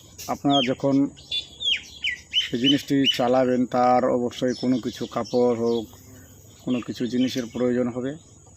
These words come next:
এই জিনিসগুলো আপনাদেরকে লাগবে, যদি না হয় তাহলে কিন্তু কাজ করতে পারবেন না। আর এটার নিয়ম আমি এখন বলছি না, এটার নিয়ম আপনারা কাপড় এবং সব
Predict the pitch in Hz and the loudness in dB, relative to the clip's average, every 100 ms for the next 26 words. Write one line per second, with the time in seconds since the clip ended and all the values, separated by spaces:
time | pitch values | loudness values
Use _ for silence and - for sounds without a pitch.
0 | - 120 120 123 123 117 123 131 127 120 | -14 -6 -2 0 -2 -2 -4 -2 -4 -4
1 | 117 117 131 110 101 92 - - - - | -4 -2 0 0 -2 -6 -10 -18 -20 -20
2 | - - 110 127 127 123 135 147 143 - | -20 -8 -2 2 2 2 0 -2 -4 -10
3 | - 120 110 110 110 117 110 117 104 117 | -6 -4 -4 -6 -4 -6 -6 -10 -10 -10
4 | 117 123 139 165 - - - - 117 113 | -4 -2 -2 -4 -8 -16 -20 -10 -8 -2
5 | 127 127 131 143 147 135 135 131 113 135 | 2 4 4 4 4 2 0 0 -2 -2
6 | 120 113 127 151 151 - - - - - | 0 -2 0 0 0 -6 -18 -20 -14 -6
7 | 113 123 120 - - 127 131 135 135 143 | -2 0 0 -4 -2 0 4 4 2 -2
8 | - - - - - - - 120 - 127 | -14 -20 -20 -20 -20 -20 -10 -8 -2 0
9 | 120 127 127 127 - - 123 - 131 127 | 2 2 2 2 -2 -8 -8 -2 0 0
10 | 113 - 120 120 120 117 113 - - - | -2 -6 -4 -2 -2 -4 -6 -10 -20 -20
11 | - - | -20 -16